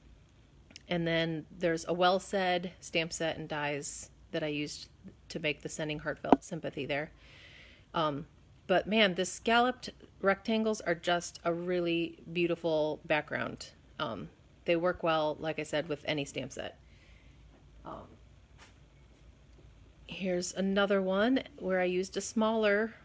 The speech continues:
rectangle, um, scalloped piece to put the happy birthday on there.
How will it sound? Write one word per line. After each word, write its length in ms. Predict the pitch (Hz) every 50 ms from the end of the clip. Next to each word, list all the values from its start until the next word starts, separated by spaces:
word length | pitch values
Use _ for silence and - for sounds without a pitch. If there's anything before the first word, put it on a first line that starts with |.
| -
rectangle, 760 | - 175 175 - - - 190 180 175 175 170 170 180 185 190 - - - - - - - - - - - - -
um, 260 | 160 160 156 165 170
scalloped 580 | - - - 170 156 165 156 - - - - - - - - - - -
piece 480 | - 202 175 190 220 - - - - - - - - - - - - -
to 100 | - 208
put 160 | - 190 -
the 60 | - 185
happy 220 | 185 180 185 180
birthday 380 | 180 185 180 170 - - 160 160
on 160 | 156 156 160
there. 240 | 160 170 196 233